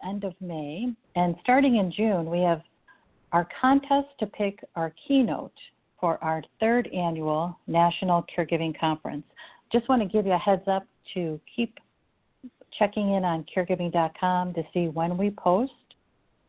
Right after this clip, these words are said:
what that contest entails. And it's an opportunity to give a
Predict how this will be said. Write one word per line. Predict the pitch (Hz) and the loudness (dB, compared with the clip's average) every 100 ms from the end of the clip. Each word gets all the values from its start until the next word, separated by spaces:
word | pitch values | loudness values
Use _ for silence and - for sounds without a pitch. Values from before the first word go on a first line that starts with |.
| _ | _
what | 165 165 175 | -2 0 2
that | 165 - | 0 0
contest | 175 175 180 170 - | 0 0 2 -2 -2
entails. | 165 165 - 175 143 143 214 - _ - - - - | -6 -6 0 2 2 0 -4 -10 _ -20 -20 -6 2
And | 214 | 2
it's | 220 | 4
an | 240 | 4
opportunity | 269 285 302 - 247 208 170 160 175 196 _ _ _ _ - | 2 0 -4 -2 -2 -2 -2 -4 -4 -8 _ _ _ _ -10
to | |
give | 185 190 | 0 0
a | 175 | 0